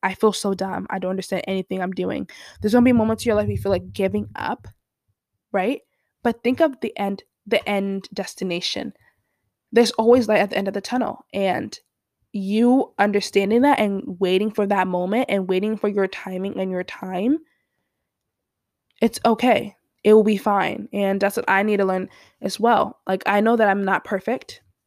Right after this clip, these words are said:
And I know that I'm gonna have more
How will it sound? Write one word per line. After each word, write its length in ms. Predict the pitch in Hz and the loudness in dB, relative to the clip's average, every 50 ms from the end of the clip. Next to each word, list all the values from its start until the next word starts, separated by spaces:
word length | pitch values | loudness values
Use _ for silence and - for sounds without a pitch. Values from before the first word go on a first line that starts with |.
| _ _ _ _ _ _ _ - - _ _ _ _ _ _ _ _ _ _ _ _ _ - | _ _ _ _ _ _ _ -20 -20 _ _ _ _ _ _ _ _ _ _ _ _ _ -6
And 360 | 214 214 208 208 208 202 190 - - | -4 -2 -2 -2 -2 -4 -4 -2 -2
I 140 | 190 196 | -2 -2
know 240 | 196 202 202 202 196 | -2 -2 -2 -2 -2
that 100 | 196 190 | -2 -2
I'm 140 | 196 190 185 | -2 -2 -2
gonna 100 | 190 190 | -4 -6
have 240 | 190 190 185 185 190 | -4 -4 -6 -6 -6
more 560 | 190 190 185 180 185 190 196 208 214 214 | -6 -6 -4 -2 0 2 2 2 2 0